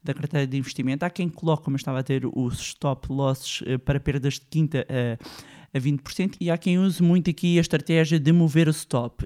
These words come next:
e falo aqui sobretudo num, num sentido crescente. Portanto, eu tenho uma ação que estava a dez e depois, eh, vamos imaginar, tinha o stop a, a,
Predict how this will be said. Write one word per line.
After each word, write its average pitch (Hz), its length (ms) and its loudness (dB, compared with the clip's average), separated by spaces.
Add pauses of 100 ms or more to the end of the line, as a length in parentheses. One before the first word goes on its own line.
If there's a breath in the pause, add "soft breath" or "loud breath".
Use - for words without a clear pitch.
e 165 120 -2
falo 160 440 4
aqui 170 280 2
sobretudo 165 720 2
num, 147 800 4
num 131 240 4
sentido 156 400 0
crescente. - 360 -4
Portanto, - 340 -4
eu 131 60 -6
tenho 156 200 4
uma 151 140 6
ação 147 420 2
que - 80 -10
estava 135 380 0
a 135 60 0
dez 262 680 4
e 156 180 -4
depois, 139 800 -2
eh, 131 380 0
vamos 135 300 0
imaginar, 143 340 2
tinha 151 220 0
o - 20 4
stop 147 380 0
a, 143 40 4
a, 131 40 0